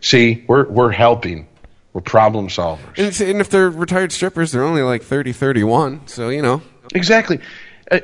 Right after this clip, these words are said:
Speaker 1: honey, what would you rather do? Spend twenty thousand dollars in cosmetology school to make minimum wage cutting hair or suck dick for a living? I mean, and get paid accordingly. Yeah. Three hundred dollars. I'd almost take a shot in the jaw for three hundred dollars. You know? I mean, fuck it. So, yeah, it's,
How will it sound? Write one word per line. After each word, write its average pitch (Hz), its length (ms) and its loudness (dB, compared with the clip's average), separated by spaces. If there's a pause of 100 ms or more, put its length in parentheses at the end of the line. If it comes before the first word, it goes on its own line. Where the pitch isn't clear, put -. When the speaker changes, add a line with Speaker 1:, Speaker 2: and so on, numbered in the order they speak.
Speaker 1:
honey, 214 280 4
what 202 140 4
would 190 120 -2
you 175 60 2
rather 170 220 4
do? 131 200 2
Spend 143 280 2
twenty 170 240 4
thousand 151 320 4
dollars 147 280 4
in 135 60 2
cosmetology 120 680 2
school 120 220 2
to 110 60 0
make 107 160 0
minimum 113 240 2
wage 107 300 4
cutting 107 260 4
hair 98 380 2
or 143 160 4
suck - 320 2
dick 82 200 -4
for 82 180 -6
a 76 60 -10
living? 67 300 -12 (240)
I 123 120 4
mean, 98 640 -2
and 127 180 2
get 123 180 2
paid 107 440 0
accordingly. 92 600 -2
Yeah. 294 240 0 (680)
Three 175 160 6
hundred 156 200 6
dollars. 92 480 0
I'd 196 140 4
almost 143 280 2
take 110 120 2
a 92 40 -4
shot 92 220 2
in 90 60 -12
the 87 60 -8
jaw 82 200 0
for - 100 -12
three 85 160 -6
hundred 76 160 -4
dollars. 73 400 -8 (920)
You 110 120 4
know? 98 280 2
I 123 80 4
mean, 139 100 6
fuck - 240 4
it. - 180 -12
So, 113 280 4
yeah, 92 320 0
it's, 151 260 -6